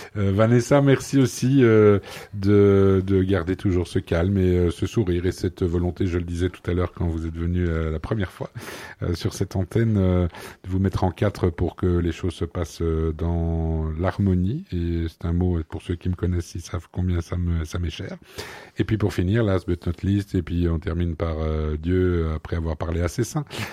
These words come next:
Euh, merci à Lise, euh, de nous permettre, euh, avec, euh,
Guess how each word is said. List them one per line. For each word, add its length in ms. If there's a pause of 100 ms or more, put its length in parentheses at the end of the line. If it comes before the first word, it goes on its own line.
(280)
Euh, 260
merci 760
à 100
Lise, 400
euh, 360
de 120
nous 140
permettre, 540
euh, 640 (760)
avec, 580
euh, 760